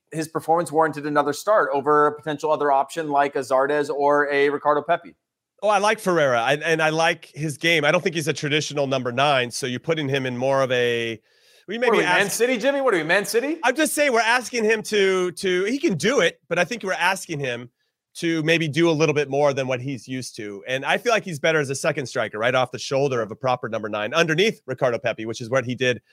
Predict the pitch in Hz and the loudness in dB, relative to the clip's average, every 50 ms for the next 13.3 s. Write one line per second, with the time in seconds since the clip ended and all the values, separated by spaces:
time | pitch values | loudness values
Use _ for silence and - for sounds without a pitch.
0 | _ _ _ _ - 143 135 127 - - 135 131 160 165 147 135 123 - - 190 | _ _ _ _ -2 0 0 0 0 -4 -4 -4 -2 -2 -2 -4 -4 -6 -2 -2
1 | 185 170 180 170 180 180 175 160 151 180 175 175 175 170 165 160 165 160 147 147 | 0 0 0 -2 -2 0 0 0 0 0 -2 -2 -2 -2 -2 -2 -2 -4 -2 0
2 | 151 147 135 - - 135 147 139 131 151 160 160 143 147 139 120 135 127 120 110 | 0 -2 -2 -6 -10 -6 -6 -4 -2 0 0 2 2 0 -2 -2 -2 -2 -2 -2
3 | 117 107 104 - 113 107 107 104 104 104 98 98 95 147 - 190 185 247 233 - | -4 -6 -6 -4 -6 -6 -6 -6 -10 -10 -10 -6 -4 -4 -2 -2 0 0 0 0
4 | - 240 226 165 - 208 214 175 - 175 185 170 139 - 92 - - 92 85 - | 0 0 2 2 2 2 2 2 2 2 0 0 0 -2 -6 -10 -8 -8 -8 -6
5 | - - - 240 240 160 151 160 156 160 196 214 - 247 240 233 175 247 226 - | -4 -2 -2 -2 0 0 -2 0 0 0 -2 -2 -2 0 -2 0 0 -2 -2 -2
6 | 294 330 330 269 208 - 208 185 - - 190 185 190 185 151 139 123 147 139 147 | -2 -2 0 -2 -2 -2 -4 -6 -2 0 0 0 0 0 -4 -4 -4 -2 -2 -2
7 | 147 135 127 - 160 160 160 143 - 135 131 131 131 127 123 113 104 104 - - | -2 -2 0 2 2 2 2 0 -4 0 0 0 0 0 -6 -8 -8 -6 -2 2
8 | 123 107 95 87 98 101 - 147 151 151 - 139 127 120 123 - 123 117 110 107 | 4 4 4 2 -2 -2 0 2 2 2 2 0 -2 -2 0 2 2 2 2 2
9 | - 117 107 - 107 104 92 381 381 370 359 349 349 339 320 - 294 294 285 - | 0 0 -2 -2 -2 -6 -2 0 0 2 2 2 2 2 0 0 0 -2 -4 -6
10 | - - _ _ - 233 226 233 208 190 170 165 196 214 226 226 254 269 - 226 | -10 -12 _ _ -10 -4 -2 0 2 2 2 2 0 0 0 0 -2 -2 -2 -2
11 | 269 240 190 233 208 175 - 202 190 170 143 160 165 160 143 - - 147 135 120 | -4 -2 0 0 0 0 0 -2 -2 -2 -2 -2 -2 -2 -2 -2 -4 -6 -4 -4
12 | 123 151 139 117 113 - 226 226 240 240 202 226 160 - - 208 202 - 214 - | 0 0 0 0 0 -2 -2 2 2 2 2 0 -4 -4 -2 -2 -2 -2 -2 -4
13 | 196 156 - 160 139 110 | -4 -4 -2 -2 -4 -4